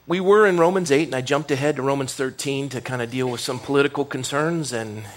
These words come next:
covered that. And now we're coming back to Romans eight,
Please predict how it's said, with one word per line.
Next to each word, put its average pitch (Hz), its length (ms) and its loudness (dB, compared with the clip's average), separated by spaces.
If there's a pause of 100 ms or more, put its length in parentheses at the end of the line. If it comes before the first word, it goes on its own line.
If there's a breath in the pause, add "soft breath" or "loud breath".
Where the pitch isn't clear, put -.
(200 loud breath)
covered 135 360 -2
that. 143 400 -2
And 113 120 -8
now 127 180 -2
we're 127 80 -4
coming 123 280 -6
back 127 320 -2
to 123 80 -6
Romans 127 360 -4
eight, 151 260 0